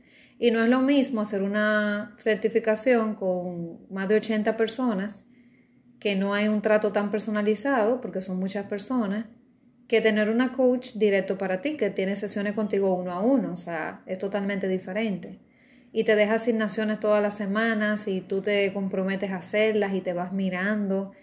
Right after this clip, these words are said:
vas anotando, vas viendo cosas de ti que no sabías.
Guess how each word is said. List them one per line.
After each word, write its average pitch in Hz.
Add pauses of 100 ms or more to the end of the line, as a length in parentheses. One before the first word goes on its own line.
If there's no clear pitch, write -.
(140)
vas 196
anotando, 208
vas 196
viendo 202
cosas 196
de 190
ti 190
que 190
no 185
sabías. 196